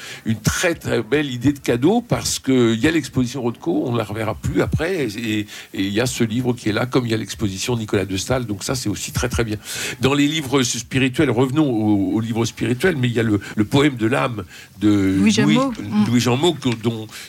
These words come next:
Speaker 1: euh, que nous avons évoqué ici, euh, sur cette antenne,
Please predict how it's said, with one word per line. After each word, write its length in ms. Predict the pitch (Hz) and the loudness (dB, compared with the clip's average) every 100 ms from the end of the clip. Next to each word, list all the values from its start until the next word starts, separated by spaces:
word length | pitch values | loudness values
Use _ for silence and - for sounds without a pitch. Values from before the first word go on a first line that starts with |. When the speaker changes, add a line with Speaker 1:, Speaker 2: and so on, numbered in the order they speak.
| - | -2
Speaker 1:
euh, 300 | 92 95 92 | 2 4 2
que 120 | 95 | 0
nous 140 | 117 104 | -2 2
avons 140 | 120 | 2
évoqué 360 | 127 117 117 127 | 4 2 2 0
ici, 460 | 104 - 131 120 | 0 -2 -2 0
euh, 800 | 98 95 92 90 87 82 78 78 78 - | 2 2 2 0 -2 -4 -6 -8 -8 -8
sur 220 | - - | -6 -2
cette 200 | 98 101 | -2 -2
antenne, 400 | 101 160 175 | -2 0 0